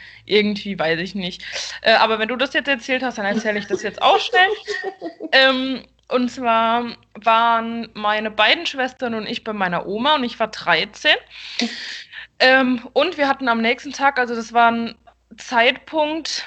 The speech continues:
Speaker 1: der war <laughs> leider nicht so lange, aber, äh, meine beiden Schwestern und ich waren alle drei zusammen beim Cheerleading.
Speaker 2: Oh.
Speaker 1: Und hatten am nächsten Tag, ähm, eine Meisterschaft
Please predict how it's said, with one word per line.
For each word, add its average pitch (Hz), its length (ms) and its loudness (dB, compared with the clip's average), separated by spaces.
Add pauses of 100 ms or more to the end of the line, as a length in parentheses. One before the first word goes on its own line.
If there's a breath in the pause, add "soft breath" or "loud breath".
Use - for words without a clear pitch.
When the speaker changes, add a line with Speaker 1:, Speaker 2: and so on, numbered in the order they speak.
(120)
Speaker 1:
der 214 140 4
war 226 100 0
<laughs> 233 100 2
leider 269 200 0
nicht 240 220 0
so 247 180 -2
lange, 302 440 2
aber, 262 480 4
äh, 226 160 2
meine 233 320 -2
beiden 226 260 2
Schwestern 240 360 -6
und 220 100 -8
ich 240 220 -8
waren 214 520 -4 (540)
alle 220 280 2
drei 208 420 0
zusammen 208 680 -4
beim 180 420 -2
Cheerleading. 285 540 0 (760)
Speaker 2:
Oh. 214 260 4
Speaker 1:
Und 165 180 4
hatten - 280 0
am 226 160 -8
nächsten 247 400 -6
Tag, 233 400 0 (500 loud breath)
ähm, 226 500 2
eine 226 120 -2
Meisterschaft 196 760 -2